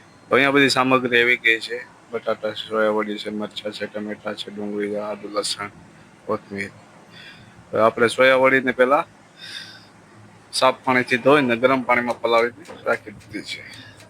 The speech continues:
ત્યારબાદ બધા શાકભાજી આપણે સમારી લઈશું.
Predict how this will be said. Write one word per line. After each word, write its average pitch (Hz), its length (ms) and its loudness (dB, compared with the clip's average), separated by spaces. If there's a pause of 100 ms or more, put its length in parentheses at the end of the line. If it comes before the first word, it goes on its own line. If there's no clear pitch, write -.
(300)
ત્યારબાદ 117 300 0
બધા 117 220 0
શાકભાજી 117 500 -2
આપણે 139 320 -2 (500)
સમારી 110 380 -6
લઈશું. - 340 -10